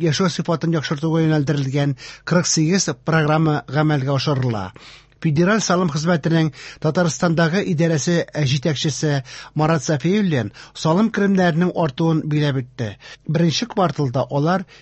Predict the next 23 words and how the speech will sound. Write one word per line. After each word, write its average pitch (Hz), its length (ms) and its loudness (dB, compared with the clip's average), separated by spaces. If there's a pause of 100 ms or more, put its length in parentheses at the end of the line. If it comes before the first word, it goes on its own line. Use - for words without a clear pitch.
(180)
өч - 240 0
йөз - 160 -6
туксан 151 320 0
дүрт 190 180 -2
миллиард 170 380 0
сум 151 240 0
булган. 120 400 -4 (240)
Бу 170 180 0
узган 127 320 -2
елдагыдан 180 640 0 (300)
унөч 156 500 0
процентка 135 560 -2
күбрәк. 117 540 -4 (840)
Татарстан 196 480 4
Дәүләт 208 300 4
Советы 175 340 2
рәисе, 139 360 0 (360)
Бердәм 185 320 4
Россия 202 400 2
партиясенең 175 720 2
Татарстан 170 640 0
бүлеге 160 260 2
секретаре 147 680 0